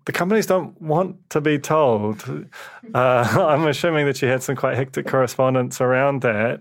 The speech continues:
Um, yeah, t-, tell us about that story and how you've come to kind of, because Airbnb is a fascinating company, and of all of the big tech companies, it's almost got, in some respects, the cleanest reputation. Brian Chesky, the C E O, has got this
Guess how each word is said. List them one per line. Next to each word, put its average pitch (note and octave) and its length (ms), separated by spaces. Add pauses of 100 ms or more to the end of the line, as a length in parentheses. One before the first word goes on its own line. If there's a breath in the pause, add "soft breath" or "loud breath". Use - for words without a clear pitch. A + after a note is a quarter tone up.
(120)
Um, C3+ 420 (300 loud breath)
yeah, D#3 140
t-, F3+ 180
tell F3+ 180
us F#3+ 140
about D3+ 180
that C#3+ 160
story C#3 320
and A#2+ 80
how C3+ 300
you've C3 600
come B2+ 320
to B2+ 120
kind A#2+ 320
of, A#2 240 (760 loud breath)
because D#3+ 200
Airbnb G3 360
is D#3 140
a C3+ 60
fascinating C3 460
company, B2+ 340
and A#2 140
of C3 200
all E3 260
of D#3 120
the B2+ 280 (160)
big C3 240
tech C3+ 200
companies, A2+ 380
it's C3+ 120
almost C#3 320
got, C3 260 (160)
in B2 120
some D#3+ 240
respects, B2+ 400
the B2+ 80
cleanest B2+ 600
reputation. B2+ 720
Brian B2+ 240
Chesky, B2+ 500
the A#2 100
C A#2+ 340
E A#2+ 40
O, A#2+ 200
has A#2+ 120
got C3+ 160
this - 280